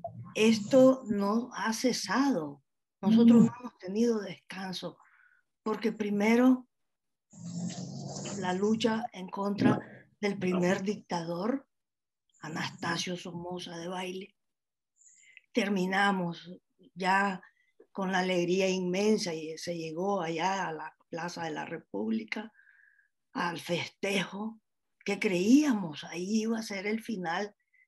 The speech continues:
del martirio vivido en la Nicaragua nuestra. Sin embargo, poco a poco se fue deteriorando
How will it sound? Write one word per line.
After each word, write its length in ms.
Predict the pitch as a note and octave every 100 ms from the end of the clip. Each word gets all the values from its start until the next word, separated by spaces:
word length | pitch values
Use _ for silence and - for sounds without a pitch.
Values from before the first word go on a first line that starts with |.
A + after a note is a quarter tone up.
| _
del 280 | F3 G3 F#3+
martirio 800 | F#3 E3+ - - B3 C4 A3 F3
vivido 580 | F3 F3+ F#3+ A3 G3 F3
en 160 | E3
la 80 | D#3
Nicaragua 720 | E3 E3 - D#3 D3 D#3 E3
nuestra. 520 | E3 D3 C3+ - - - _ _ _ _ _ _ _ _ _ _ _ _
Sin 280 | - E3+ E3
embargo, 640 | D#3+ D#3+ D#3+ F3 F#3+ F#3+ _ _ _ _ _ _
poco 300 | - B2+ F3
a 100 | F3
poco 420 | A3+ A#3+ - G3
se 140 | F3+ F3+
fue 300 | - E3+ F3+
deteriorando 1080 | F#3+ F3+ F3 F3 D#3 E3 G3+ G#3+ G#3+ A3